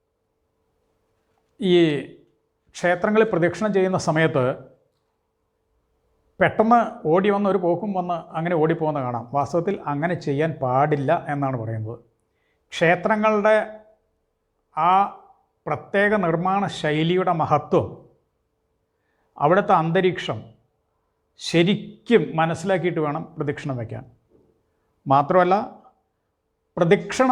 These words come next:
സമയത്ത് മനസ്സിനുള്ളിൽ ഭക്തി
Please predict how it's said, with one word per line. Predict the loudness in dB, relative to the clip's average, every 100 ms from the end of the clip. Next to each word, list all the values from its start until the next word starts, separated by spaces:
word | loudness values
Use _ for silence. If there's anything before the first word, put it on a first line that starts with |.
| 2
സമയത്ത് | 0 2 0 0 -4 -8 -20 _ _ _ _ _ _ _ _ _ _ _ _ _ _ _ _ _ _ _ _ _
മനസ്സിനുള്ളിൽ | 2 4 4 0 0 2 2 2 -2 -12 _ _ -4
ഭക്തി | -2 -6 -4 -2